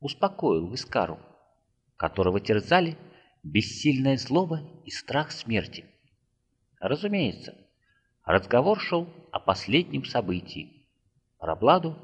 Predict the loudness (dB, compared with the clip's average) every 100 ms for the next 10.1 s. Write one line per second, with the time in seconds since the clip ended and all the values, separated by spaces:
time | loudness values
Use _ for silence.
0 | -20 -20 _ 2 2 0 0 2 0 -4
1 | -8 -6 -4 -4 -6 -10 -16 _ _ _
2 | _ _ _ _ _ _ _ _ _ _
3 | _ _ _ _ _ -2 4 4 4 0
4 | -2 -2 0 0 0 2 2 2 -2 -8
5 | -14 _ _ _ -20 -10 -6 -2 2 2
6 | 6 4 6 0 0 -6 -6 -12 -16 -8
7 | 4 4 4 -2 -2 0 0 0 -4 0
8 | 2 0 -4 -18 -20 _ _ _ _ _
9 | -18 -2 -2 -2 -6 -6 -2 -2 0 -2
10 | -4